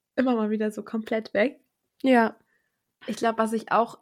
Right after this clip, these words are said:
Speaker 1: echt schön finde, jetzt mit meinem Partner zusammen, mit der Eule,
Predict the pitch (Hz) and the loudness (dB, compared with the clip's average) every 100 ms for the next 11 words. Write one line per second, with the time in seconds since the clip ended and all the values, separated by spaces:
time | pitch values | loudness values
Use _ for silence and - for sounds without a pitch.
0 | - 220 - - 240 240 226 247 240 233 | -8 -8 -6 0 2 2 0 -2 0 0
1 | 226 226 208 202 - - 214 - 196 190 | -2 -2 -4 -6 -10 -6 -6 -4 -6 -4
2 | 185 - 214 247 247 240 240 233 214 208 | -6 -6 -6 -4 -6 -6 -6 -2 -4 -4
3 | - 214 214 226 240 247 | -8 -4 -2 -2 -4 -6